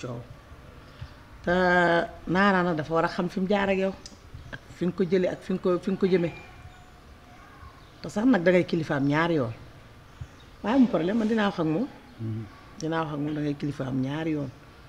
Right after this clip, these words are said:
Speaker 1: Nekk borom këram, boobu di ko nekk magam, nekk léppam. Taxawu ko nag. Defal ko ci àdduna lu ko kenn defalut. Yow Naara mënu laa fay ci àdduna.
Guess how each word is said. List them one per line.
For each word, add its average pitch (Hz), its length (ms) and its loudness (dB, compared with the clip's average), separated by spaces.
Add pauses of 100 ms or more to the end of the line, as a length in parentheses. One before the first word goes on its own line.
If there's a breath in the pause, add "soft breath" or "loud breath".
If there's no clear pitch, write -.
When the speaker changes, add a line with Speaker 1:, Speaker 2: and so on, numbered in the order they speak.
(460)
Speaker 1:
Nekk 147 220 -6
borom 151 280 0
këram, 175 300 0
boobu 147 180 0
di 147 80 -4
ko 147 120 -4
nekk 147 260 -2
magam, 156 320 0 (800)
nekk 175 240 -2
léppam. 160 360 0 (1300)
Taxawu 202 360 6
ko 151 100 0
nag. 131 140 0 (840)
Defal 185 280 0
ko 190 180 0
ci - 100 -6
àdduna 180 320 2
lu 185 80 0
ko 190 180 -2
kenn 254 160 6
defalut. 147 420 2 (960)
Yow 156 140 -2
Naara 175 540 4 (380)
mënu 180 200 2
laa 170 160 4
fay 135 240 -2
ci - 60 -12
àdduna. 131 380 -6